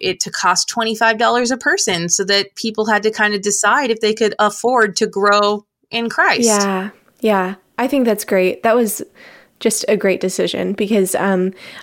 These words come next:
Speaker 2: that was a factor in us choosing, you know, this particular study. We were looking at a few different studies, and, um, we were so thankful <laughs> to, to see that it was available for free for us
Speaker 1: Yeah.
Speaker 2: to do. And, um, that,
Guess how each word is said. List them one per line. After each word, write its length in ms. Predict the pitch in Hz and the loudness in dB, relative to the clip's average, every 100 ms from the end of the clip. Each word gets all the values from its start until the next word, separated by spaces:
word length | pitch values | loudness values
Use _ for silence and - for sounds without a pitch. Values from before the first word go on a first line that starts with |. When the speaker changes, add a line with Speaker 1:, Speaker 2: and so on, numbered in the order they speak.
| - | -4
Speaker 2:
that 520 | 196 226 226 - - _ _ | 0 2 2 0 -4 _ _
was 340 | 208 202 247 254 | -6 2 2 2
a 80 | 220 | 0
factor 400 | 185 175 196 185 | -2 -2 0 2
in 220 | 202 190 | 2 0
us 460 | 190 190 - - - | 0 -2 -2 -4 -6
choosing, 800 | - - 214 196 190 180 180 180 190 - - | -6 -2 0 2 2 2 0 -2 -4 -12 -2
you 160 | 226 | 2
know, 160 | 196 190 | 4 2
this 180 | 185 190 | 2 0
particular 440 | 220 190 - 180 | -2 -2 0 -2
study. 360 | 180 - 185 175 | 0 0 0 2
We 120 | 180 | 2
were 80 | 190 | 2
looking 240 | 202 214 | 2 0
at 80 | 180 | 0
a 40 | 180 | 0
few 180 | - | 0
different 320 | 175 180 185 190 | 0 -2 -4 -2
studies, 480 | - 180 180 190 | -2 0 0 -2
and, 400 | - 196 175 185 - - - - - | -2 0 0 -2 -6 -16 -16 -18 -8
um, 460 | 214 196 175 170 - _ _ | -2 0 0 -2 -8 _ _
we 260 | 214 220 208 | 0 2 4
were 200 | 190 196 | 4 2
so 180 | - 190 | 2 2
thankful 400 | 202 220 - - | 2 0 0 -4
<laughs> 100 | - | 0
to, 380 | 349 320 285 - - - | 0 2 0 -2 -6 -2
to 140 | 269 233 | 0 2
see 280 | 277 269 | 2 4
that 160 | 240 220 | 4 4
it 60 | 214 | 4
was 140 | 220 | 2
available 440 | 220 214 220 202 196 | 4 4 4 4 2
for 200 | 208 190 | 2 0
free 400 | - 277 285 185 | 0 2 4 2
for 160 | 202 | 2
us 240 | 190 190 190 | 0 0 0
Speaker 1:
Yeah. 60 | |
Speaker 2:
to 0 | |
do. 240 | 180 175 175 | 2 2 2
And, 240 | 180 175 | 2 0
um, 380 | - 185 175 185 - - - | -2 -2 0 -2 -6 -18 -10
that, 480 | - 202 190 - - | -2 0 2 -2 -6